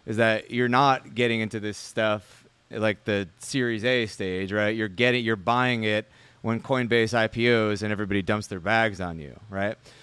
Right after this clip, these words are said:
So the hope would be that in crypto, we figure out a way to take that element, uh, that, that we have in, you know, real life TradFi with our,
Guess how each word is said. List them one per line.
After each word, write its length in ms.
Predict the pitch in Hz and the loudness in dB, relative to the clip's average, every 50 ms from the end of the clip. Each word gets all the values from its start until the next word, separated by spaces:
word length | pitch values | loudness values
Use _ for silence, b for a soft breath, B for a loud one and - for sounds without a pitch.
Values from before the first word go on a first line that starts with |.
| B B B | B B B
So 160 | - 151 147 | -2 0 2
the 120 | 143 139 | 2 2
hope 500 | 127 - - - 175 190 208 220 220 220 | 0 -2 -4 0 2 4 4 4 2 -2
would 220 | 170 160 143 120 104 | -6 -6 -6 -4 -4
be 220 | 120 120 113 110 | -2 0 0 0
that 300 | 101 107 107 107 107 117 | 0 0 2 2 0 0
in 120 | 123 113 | -4 -8
crypto, 720 | 107 - - - 156 139 - - 120 110 107 104 101 101 107 | -12 -10 -6 -4 -4 -4 -4 -4 -2 0 0 0 0 -2 -4
we 180 | 117 113 117 | -4 -4 -6
figure 400 | 113 - - 160 143 117 117 123 120 | -6 -4 -4 -4 -4 -2 0 0 2
out 140 | 113 113 110 | 2 2 0
a 60 | 107 | 0
way 580 | 104 104 113 113 113 110 107 107 104 107 101 b b b b b b b b _ | -2 0 0 2 2 2 2 2 0 0 -2 b b b b b b b b _
to 160 | - - 117 | -8 -6 -6
take 480 | 101 - - - 127 123 127 127 107 110 | -6 -6 -8 -2 0 2 2 0 0 0
that 260 | 101 104 107 110 113 | 0 0 2 2 2
element, 680 | 113 110 110 110 110 107 107 107 104 104 - - - - _ - | 2 2 2 0 0 0 -2 -2 -2 -4 -6 -8 -16 -18 _ -10
uh, 200 | - 98 98 104 | -8 -6 -6 -6
that, 260 | 101 101 104 104 107 | -4 -6 -6 -6 -4
that 100 | 107 104 | -6 -6
we 140 | 101 104 98 | -4 -4 -4
have 440 | 98 110 110 107 104 101 95 90 - | -2 0 0 2 0 0 -2 -6 -10
in, 380 | - 113 104 98 98 98 95 90 - _ - | -10 -8 -6 -4 -4 -6 -6 -8 -12 _ -12
you 80 | - 101 | -8 -6
know, 300 | 98 98 95 95 98 101 - _ _ _ _ - - _ _ _ _ - | -4 -2 -2 -4 -4 -6 -10 _ _ _ _ -20 -20 _ _ _ _ -16
real 280 | - 107 113 139 143 127 | -8 -4 0 0 2 2
life 300 | 110 104 104 104 - - _ - | 2 0 0 -2 -4 -8 _ -6
TradFi 500 | - 135 135 120 - - 104 98 104 107 | -2 0 0 0 0 -2 -2 0 0 0
with 120 | 104 101 104 | -2 -2 -2
our, 260 | 98 95 95 98 | -2 -2 -2 -4